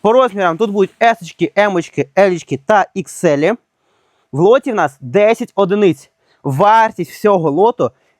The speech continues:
тисяча вісімсот дев'яносто гривень. Вартість однієї одиниці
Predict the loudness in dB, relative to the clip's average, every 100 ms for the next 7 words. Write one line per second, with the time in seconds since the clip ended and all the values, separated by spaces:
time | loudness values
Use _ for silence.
0 | _ -6 -4 -4 -6 -8 -8 -8 -2 -2
1 | -2 -4 -2 0 0 0 0 0 0 -2
2 | _ _ -12 -2 0 0 -4 -4 -2 0
3 | -2 0 -4